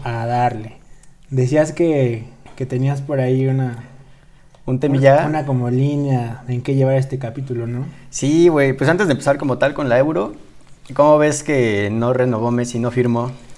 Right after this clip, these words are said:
Speaker 2: Ah, es, es agente libre en este momento.
Speaker 1: A ver, pero eso es puro jale.
Speaker 2: Sí,
Speaker 1: O
Speaker 2: güey,
Speaker 1: sea,
Speaker 2: va a terminar renovando, güey.
Speaker 1: es, es que van a hacer ahí un truco como de marketing y
Speaker 2: Ey.
Speaker 1: van a anunciarlo como el fichaje.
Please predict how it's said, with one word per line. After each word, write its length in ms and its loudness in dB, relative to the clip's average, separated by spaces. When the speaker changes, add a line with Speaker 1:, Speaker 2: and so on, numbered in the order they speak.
Speaker 2:
Ah, 60 -4
es, 400 -10
es 140 -6
agente 340 -4
libre 220 -2
en 100 -4
este 160 -10
momento. 500 -10
Speaker 1:
A 100 0
ver, 180 4
pero 140 0
eso 100 0
es 80 -6
puro 260 -2
jale. 440 -6
Speaker 2:
Sí, 160 -10
Speaker 1:
O 60 2
Speaker 2:
güey, 60 4
Speaker 1:
sea, 80 4
Speaker 2:
va 80 8
a 20 0
terminar 260 2
renovando, 560 -2
güey. 380 -6
Speaker 1:
es, 240 -4
es 80 -10
que 100 0
van 160 0
a 40 -4
hacer 180 -2
ahí 160 4
un 160 -4
truco 400 -4
como 220 -4
de 120 -4
marketing 640 -4
y 60 -8
Speaker 2:
Ey. 40 -8
Speaker 1:
van 160 2
a 60 0
anunciarlo 540 -2
como 160 -8
el 60 -10
fichaje. 420 -10